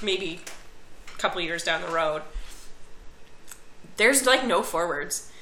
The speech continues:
So I feel like they'd be more likely to reach into our forward pool than they would be to reach into our, our defense pool. Hence my enti-, entire bitchiness over the whole Jordy Ben would get claimed if expanded.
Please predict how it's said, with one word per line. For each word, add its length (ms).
So 160
I 20
feel 200
like 160
they'd 120
be 120
more 280
likely 440
to 120
reach 280
into 260
our 140
forward 480
pool 240
than 160
they 100
would 160
be 160
to 140
reach 240
into 240
our, 240
our 120
defense 360
pool. 140
Hence 320
my 200
enti-, 480
entire 880
bitchiness 540
over 200
the 100
whole 200
Jordy 340
Ben 240
would 140
get 240
claimed 360
if 140
expanded. 840